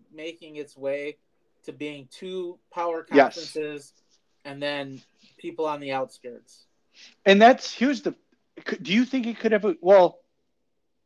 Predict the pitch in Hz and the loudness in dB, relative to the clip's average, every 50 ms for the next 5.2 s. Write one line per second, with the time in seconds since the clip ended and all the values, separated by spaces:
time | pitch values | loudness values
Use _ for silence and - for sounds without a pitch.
0 | _ _ _ _ _ _ - - 147 143 156 175 175 160 143 131 123 - - - | _ _ _ _ _ _ -4 0 2 2 4 4 4 4 2 0 -2 -8 -10 -12
1 | - - 135 127 151 165 208 208 202 165 160 185 185 165 127 151 160 135 156 151 | -12 -10 -4 -2 0 2 2 2 2 2 0 -2 -4 -4 -2 -2 -2 0 -2 -4
2 | 131 151 156 143 135 120 - - 127 120 120 117 _ _ _ _ _ _ - - | -4 -4 -8 -12 -14 -14 -12 -12 -12 -12 -12 -14 _ _ _ _ _ _ -8 -2
3 | 160 160 170 151 - - 170 170 180 208 208 202 196 202 175 160 185 175 175 185 | 0 0 0 0 0 2 4 4 4 4 2 2 0 -2 -2 -2 -4 -4 -4 -4
4 | 135 156 147 135 - - 160 151 143 107 127 127 - 123 135 123 117 - - 135 | -6 -6 -8 -8 -8 -6 -6 -6 -6 -8 -14 -16 -12 -8 -8 -8 -8 -8 -8 -8
5 | 110 - _ - | -8 -10 _ -20